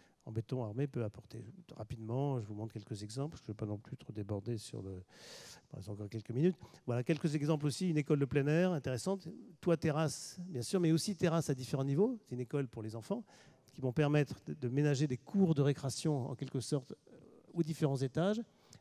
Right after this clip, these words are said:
Vous voyez que les angles ici sont en, en porte-à-faux, hein, on n'a pas mis de poteau à l'angle, justement pour dégager la vue de l'angle.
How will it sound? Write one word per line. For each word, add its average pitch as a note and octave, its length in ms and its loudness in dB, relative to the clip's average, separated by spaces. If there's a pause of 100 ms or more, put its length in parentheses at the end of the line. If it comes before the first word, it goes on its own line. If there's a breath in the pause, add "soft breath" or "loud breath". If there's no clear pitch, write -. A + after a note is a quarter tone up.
Vous - 80 -4
voyez D3+ 240 10
que D#3 80 -4
les C#3+ 180 6
angles D#3+ 240 6
ici D3 260 -2
sont C#3+ 140 -2
en, A#2+ 220 -4
en C3 80 -2
porte-à-faux, G3+ 640 4 (180)
hein, - 120 -10 (100)
on B2+ 80 -8
n'a B2 80 -6
pas D3 120 -2
mis D#3 120 2
de - 60 -16 (340)
poteau E3 320 2
à D3+ 80 6
l'angle, F#3+ 240 2
justement D3+ 260 -2
pour B2+ 160 -4
dégager D#3+ 640 4 (300 soft breath)
la B2+ 140 -2
vue C#3 380 -2
de A#2+ 100 -2
l'angle. D#3+ 240 0